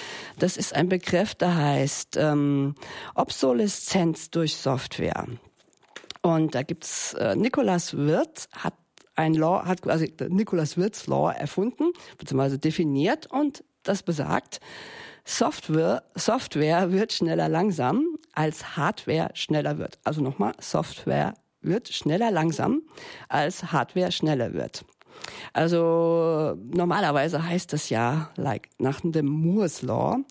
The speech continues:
alle zwei Jahre verdoppelt sich die Prozessorleistung.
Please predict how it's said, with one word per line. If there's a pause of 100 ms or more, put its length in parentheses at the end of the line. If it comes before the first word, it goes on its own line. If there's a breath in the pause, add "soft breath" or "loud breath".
alle
zwei
Jahre
verdoppelt
sich
die
Prozessorleistung.